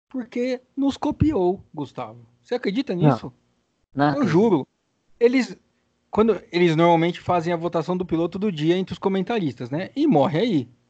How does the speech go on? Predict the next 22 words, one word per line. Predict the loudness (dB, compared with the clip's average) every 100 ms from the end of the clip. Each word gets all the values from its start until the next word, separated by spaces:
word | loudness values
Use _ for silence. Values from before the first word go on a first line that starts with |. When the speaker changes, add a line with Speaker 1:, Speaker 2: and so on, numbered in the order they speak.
| _ _ _ _
Speaker 1:
Você | -6 -4
acredita | -2 -2 -2 -4
que | 0 2
o, | 4 6 6 6 4 0 -4 -12 _ _
o | -4 -4
seu | -4 -2 0 0
Sérgio | 2 0 2
Maurício | 0 0 0
pediu | 0 -2 2 4 6 2 -6 _
nota | -2 2 4 4
pra | 2 0
corrida, | 0 -2 -2 0
pro | -2 -2
Reginaldo | -2 -2 -4 -4 -4 -4
e | -4
pro | -4 -4
Burti, | 0 0 -2 -6 -10 -14 _ -2
e | 2
não | 2 4 6 6 6
a, | 4 2 -2
o, | -6 -12 _ _ _ _ _
satisfeito, | -6 0 0 0 -6 -6 2 2 2 0 -2